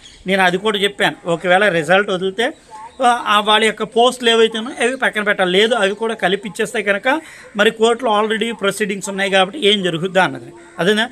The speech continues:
So, రేపు ఖచ్చితంగా వదులుతారా, వదలరా అన్నది మీకే ఇంకా వదిలేస్తాను ఈ విషయం.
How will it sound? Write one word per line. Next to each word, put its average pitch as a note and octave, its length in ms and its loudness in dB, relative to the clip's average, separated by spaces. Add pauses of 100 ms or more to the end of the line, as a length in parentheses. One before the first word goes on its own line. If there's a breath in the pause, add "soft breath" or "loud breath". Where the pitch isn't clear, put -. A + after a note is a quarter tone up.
(320 loud breath)
So, D4 80 8
రేపు B3 280 4
ఖచ్చితంగా A#3+ 600 -2
వదులుతారా, A3+ 680 -2
వదలరా G#3+ 440 2
అన్నది A3+ 260 -4
మీకే C4+ 560 0
ఇంకా C4+ 180 -2
వదిలేస్తాను A3+ 460 2
ఈ F3 80 -2
విషయం. F#3 240 -6